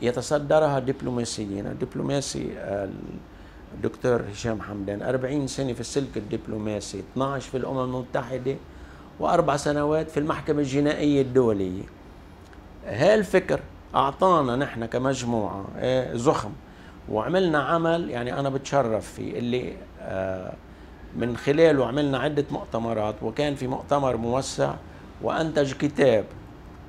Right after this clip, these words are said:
آه، واليوم الفكر اللي عطانا إياه، آه، آه، بيوعي. أنا بدي أعطيك مثلًا، آه، اليوم، آه،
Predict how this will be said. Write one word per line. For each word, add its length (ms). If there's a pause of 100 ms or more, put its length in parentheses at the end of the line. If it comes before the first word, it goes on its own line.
(180)
آه، 260 (720)
واليوم 520 (420)
الفكر 520
اللي 240
عطانا 500
إياه، 300
آه، 320 (160)
آه، 240 (340)
بيوعي. 360 (220)
أنا 120
بدي 200
أعطيك 340
مثلًا، 260 (460)
آه، 240 (480)
اليوم، 540 (320)
آه، 180